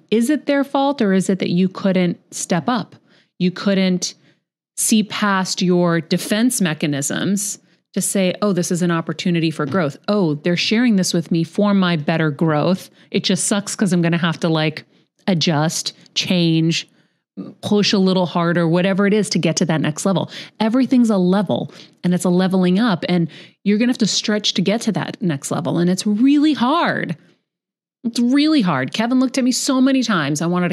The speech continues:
to kill him. So many times he was like, "Honey, <laughs> I don't know how to tell you this, but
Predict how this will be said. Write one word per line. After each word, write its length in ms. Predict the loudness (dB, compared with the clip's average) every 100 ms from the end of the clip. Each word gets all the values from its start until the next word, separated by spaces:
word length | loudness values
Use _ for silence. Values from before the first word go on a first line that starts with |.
| -2
to 100 | -6
kill 260 | -2 0
him. 360 | 0 -4 -6 -6 -8 -20 -20 _
So 180 | -2 0
many 160 | 2 2
times 240 | 2 2
he 80 | 2
was 100 | 2
like, 140 | 0 0
"Honey, 360 | 0 2 2 0 -4 -12
<laughs> 260 | _ _ -2
I 120 | 2
don't 100 | 4
know 60 |
how 120 | 4 2
to 100 | 2
tell 160 | 4
you 100 | 2
this, 460 | 2 0 -2 -4 -6 -12 _ _ _ _ _
but 380 | 0 2 0 -2